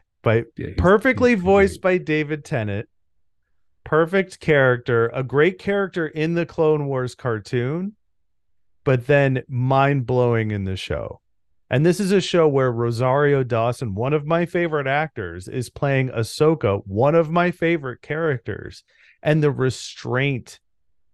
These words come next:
Speaker 1: in that character that this actor is showing you. Because, like, that's another complaint I've heard about Ahsoka, where they're like, "All the characters are different."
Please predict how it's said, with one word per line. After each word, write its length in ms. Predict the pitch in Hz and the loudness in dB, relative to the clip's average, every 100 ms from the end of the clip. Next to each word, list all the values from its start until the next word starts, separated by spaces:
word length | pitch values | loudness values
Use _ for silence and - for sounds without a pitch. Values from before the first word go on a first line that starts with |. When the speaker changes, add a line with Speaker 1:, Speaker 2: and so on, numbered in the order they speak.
| _ | _
Speaker 1:
in 200 | 151 139 131 | 0 2 2
that 240 | 113 - | 0 -2
character 500 | - 120 120 113 110 | 0 2 2 2 -2
that 160 | 104 101 | -2 -2
this 220 | 107 - | -4 -4
actor 460 | 120 113 117 117 101 | -2 -2 -2 -4 -6
is 180 | 104 104 | -6 -8
showing 520 | - 120 110 107 101 | -4 -2 -2 -2 -6
you. 260 | 90 95 71 _ _ _ _ _ - | -10 -12 -12 _ _ _ _ _ -6
Because, 300 | 123 151 135 | 2 2 4
like, 180 | 147 | 2
that's 220 | 143 175 196 | 2 0 0
another 320 | 160 156 151 | -2 0 0
complaint 500 | 147 131 - 127 113 | -2 -8 -6 -6 -4
I've 160 | 110 113 | -8 -4
heard 220 | 123 113 | -2 0
about 240 | 104 95 | 0 -2
Ahsoka, 500 | 92 - 101 98 87 | -2 -2 -2 -2 -4
where 140 | 92 107 | -4 -2
they're 160 | 110 | 0
like, 320 | 110 104 101 - | 2 2 0 -2
"All 160 | 143 143 | 0 0
the 100 | 151 | 2
characters 520 | 139 127 123 113 95 | 2 0 0 -4 -6
are 60 | 98 | -6
different." 440 | 110 95 90 82 | -6 -6 -8 -16